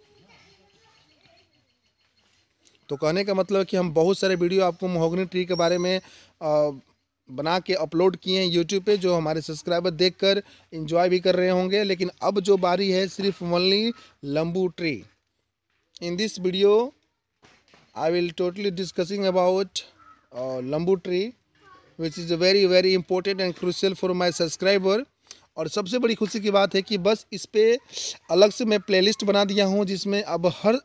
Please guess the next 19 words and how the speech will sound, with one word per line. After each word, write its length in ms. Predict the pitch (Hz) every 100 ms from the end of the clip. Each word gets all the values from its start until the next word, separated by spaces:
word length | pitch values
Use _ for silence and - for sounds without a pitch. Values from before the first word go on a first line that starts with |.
| -
एक, 100 | 214 _ - 1077 1077 1077 1077 1077 1077
एक 100 | - - - - 202
<clears throat> 220 | 226 196 - - - -
video 360 | 143 185 202
जो 200 | 214 202
भी 140 | 202 262
लंबू 460 | 214 190 190 247
से 180 | 247 226
बनेगा, 480 | 185 185 175 147 175 - _ -
लंबू 280 | 165 185 208 202
पेड़ 200 | 208 220
से 140 | 208
बनेगा, 380 | 190 190 175 175
उसका 460 | 175 175 - 190 139 165
ह-, 60 | - -
अलग 320 | 180 233 240
playlist 540 | 196 196 196 220 208 -
होगा, 360 | 190 202 208 262 - - -
जिसमें 300 | 170 202 208